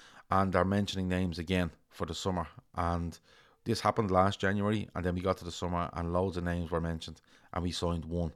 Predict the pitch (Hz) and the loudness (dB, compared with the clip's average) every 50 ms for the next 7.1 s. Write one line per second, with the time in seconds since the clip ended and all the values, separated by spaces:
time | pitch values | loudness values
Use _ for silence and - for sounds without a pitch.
0 | _ _ _ 98 - - 120 110 92 85 90 92 85 82 85 101 113 101 90 - | _ _ _ -16 -6 -4 -2 -2 0 0 0 -2 -2 0 0 0 0 0 -2 -6
1 | - - - - - - - - - - _ - 95 101 - - 104 101 98 95 | -10 -16 -20 -20 -20 -20 -20 -20 -20 -16 _ -4 -4 -4 -2 0 0 0 0 0
2 | 82 82 90 92 90 82 - - _ - 90 87 87 82 - - 101 95 90 - | -2 -2 -2 -2 -2 -2 -6 -10 _ -4 -2 -2 -2 -4 -4 -6 -6 -6 -4 -4
3 | 87 82 - _ _ _ - - - - _ - 85 82 82 85 82 80 80 78 | -6 -6 -6 _ _ _ -20 -20 -20 -20 _ -4 -2 0 0 0 0 -2 -2 -4
4 | 76 71 - _ _ _ _ _ _ _ _ _ _ _ - - - 92 87 82 | -6 -8 -12 _ _ _ _ _ _ _ _ _ _ _ -16 -4 -2 -2 -2 0
5 | 87 95 90 87 87 85 90 87 87 85 82 78 - - - 82 82 85 87 87 | -2 -2 0 0 0 2 2 0 0 -2 -6 -8 -8 -12 -6 0 2 4 4 4
6 | 82 82 80 80 78 - - _ - _ _ - 85 80 80 80 80 80 78 76 | 2 0 -2 -4 -4 -6 -8 _ -20 _ _ -4 -2 -2 0 0 -2 -2 -4 -6
7 | - | -8